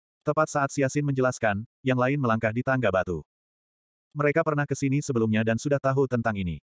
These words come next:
Mereka melewatinya dengan lancar. Setelah prajurit Xiantian melangkah maju, prajurit Hao Tian mengikutinya. "Huff, jika kamu tidak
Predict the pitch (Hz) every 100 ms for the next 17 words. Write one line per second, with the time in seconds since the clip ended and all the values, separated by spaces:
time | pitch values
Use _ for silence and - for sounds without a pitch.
0 | _ - 147 143 170 160 139 127 135 123
1 | 135 131 117 117 110 101 82 80 _ -
2 | 143 147 156 147 131 131 - 131 123 123
3 | 123 110 113 117 120 104 85 _ - 135
4 | 127 143 - 143 147 156 101 98 101 107
5 | 90 78 - _ _ _ _ _ _ 175
6 | 175 - _ _ 131 139 160 160 151 147
7 | 151